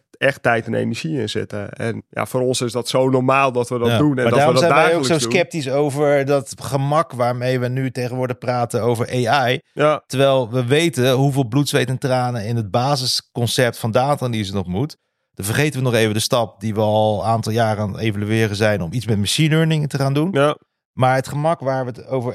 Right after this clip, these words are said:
Speaker 2: A I hebben, alsof dat dan alles maar vermakkelijkt en oplost en alle problemen qua data-analyse wegvaagt. Ja, dat is natuurlijk te-, zo frustrerend af en toe om
Speaker 1: Ja, dat is
Speaker 2: dat,
Speaker 1: het.
Speaker 2: dat, zeg maar, dat ge-, dat,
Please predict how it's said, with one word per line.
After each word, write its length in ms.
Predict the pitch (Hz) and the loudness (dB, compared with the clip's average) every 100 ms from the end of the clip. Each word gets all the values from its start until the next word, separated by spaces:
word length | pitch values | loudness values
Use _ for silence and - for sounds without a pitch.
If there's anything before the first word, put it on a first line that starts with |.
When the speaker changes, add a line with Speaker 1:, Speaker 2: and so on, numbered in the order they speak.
| 123 123 | -4 0
Speaker 2:
A 140 | 139 | 2
I 40 | |
hebben, 220 | 139 123 110 | 2 2 0
alsof 280 | 120 139 - | 0 0 0
dat 180 | 139 | -2
dan 200 | 127 123 _ | -4 -12 _
alles 420 | - 165 165 147 113 | 0 2 4 2 2
maar 340 | 127 123 117 | 2 2 0
vermakkelijkt 680 | - 123 131 139 139 123 - | 0 2 2 2 2 0 0
en 60 | 107 | -6
oplost 560 | 143 131 135 135 - - | -4 0 2 2 0 -4
en 140 | 123 | -4
alle 240 | 123 123 | -2 -2
problemen 760 | 113 117 120 117 113 117 113 - | -2 0 0 0 0 0 0 -2
qua 160 | - | -2
data-analyse 840 | 101 120 123 120 113 117 110 110 95 | 0 2 2 0 0 0 2 0 2
wegvaagt. 640 | 127 - 120 110 156 - _ _ _ _ | 0 0 0 0 -2 -6 _ _ _ _
Ja, 180 | - 117 | -2 0
dat 120 | 123 | 0
is 80 | - | -2
natuurlijk 280 | 143 - - _ _ _ _ _ _ - | -4 -6 -12 _ _ _ _ _ _ -4
te-, 80 | - | 2
zo 300 | 160 143 113 | 2 0 -4
frustrerend 580 | 143 131 185 196 156 | -4 -2 2 2 2
af 140 | 123 104 | 0 0
en 80 | 101 | 0
toe 200 | 131 113 | 0 2
om 120 | 123 | 2
Speaker 1:
Ja, 260 | 170 180 - _ _ | 2 0 -4 _ _
dat 180 | 131 131 | -6 -4
is 140 | 156 | -2
Speaker 2:
dat, 120 | 139 135 | 2 2
Speaker 1:
het. 100 | 135 | 2
Speaker 2:
dat, 240 | 139 - | 0 -2
zeg 440 | - - - 156 127 | -6 -2 0 0 0
maar, 400 | 139 131 131 120 | 2 2 0 -2
dat 160 | 127 | -6
ge-, 220 | - - 110 | -6 -10 -6
dat, 160 | 127 | -8